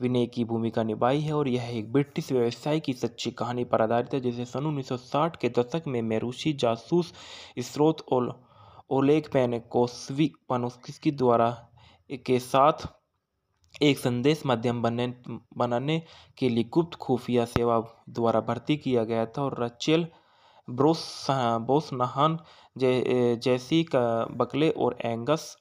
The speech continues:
राइट भी अभिनय करते हैं। फिल्म का निर्देशक डोमिनिक कुक है और लेखक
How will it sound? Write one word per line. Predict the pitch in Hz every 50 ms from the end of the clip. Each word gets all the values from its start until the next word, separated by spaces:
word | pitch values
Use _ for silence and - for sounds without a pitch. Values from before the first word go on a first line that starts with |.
| _ -
राइट | 117 117 113 - 127 127
भी | 139 156 -
अभिनय | 123 120 123 120 127 139 143
करते | - 127 117 - - 117
हैं। | 117 120 113 113
फिल्म | - 117 113 113 113
का | - 120
निर्देशक | 117 117 113 113 123 123 123 - 160 165 165 - - _ _ _ - - - - - - - -
डोमिनिक | 123 131 127 123 120 120 120 135 156 156 - 127 113
कुक | - - 147 -
है | - 160
और | 165 160 156 147
लेखक | 135 113 117 - 151 151